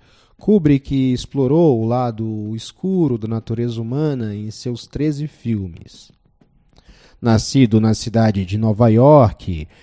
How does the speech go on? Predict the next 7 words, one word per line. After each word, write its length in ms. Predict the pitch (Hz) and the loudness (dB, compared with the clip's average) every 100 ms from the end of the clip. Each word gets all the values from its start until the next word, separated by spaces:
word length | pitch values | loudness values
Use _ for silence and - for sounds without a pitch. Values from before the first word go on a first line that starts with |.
| _ | _
em 240 | 123 123 120 | 0 2 2
mil 340 | 131 170 151 | 2 2 2
novecentos 760 | 123 107 - 139 139 127 113 104 | 0 -4 -4 -2 -2 -2 -4 -4
e 80 | 107 | -4
vinte 340 | 113 131 - | -4 -6 -6
e 60 | 113 | -6
oito, 680 | 101 151 147 - 98 80 | 0 2 2 -2 -6 -8